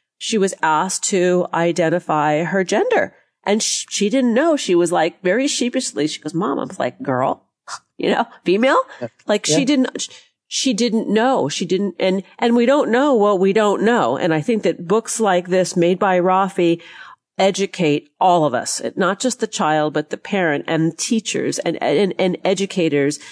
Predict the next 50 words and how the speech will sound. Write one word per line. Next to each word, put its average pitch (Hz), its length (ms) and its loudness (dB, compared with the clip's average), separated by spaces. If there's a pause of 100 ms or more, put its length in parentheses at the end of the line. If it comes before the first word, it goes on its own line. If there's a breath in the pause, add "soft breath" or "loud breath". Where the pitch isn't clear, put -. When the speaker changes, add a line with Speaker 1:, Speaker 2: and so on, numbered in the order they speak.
Speaker 1:
and 190 140 0
the 185 120 4
extended 175 540 -2
family. 175 460 -2
I - 20 -6
mean, 156 160 2
you're 170 220 2
the 165 120 -2
go-, - 200 -4
you're 175 200 0
the 180 100 -4
godparent, 185 1000 -4
right? 208 320 -2
You 175 100 2
know, 185 240 2 (220 soft breath)
it 180 80 -2
was 175 220 0 (200 loud breath)
Speaker 2:
Yeah. 180 80 0
Speaker 1:
your 240 200 4
wisdom 151 580 0
that 165 200 -2
brought 143 260 0
this 269 180 -2
to - 140 -4
light. 117 340 -2 (400)
Speaker 2:
Well, 247 220 4
and, - 100 -2
and 196 120 2
I 185 80 4
hope 208 260 2
that 175 100 2
she - 240 0
would 147 320 2
be 143 120 4
able 131 180 2
to 127 80 0
find 117 560 0
in 123 180 0
a 120 80 4
book 127 240 0
like 127 220 2
this 127 280 0
that, 127 200 2
you 139 60 4
know, 135 160 4
it's 156 180 2
okay 165 320 2
not 165 260 2
to 156 140 -2
know. 113 260 -2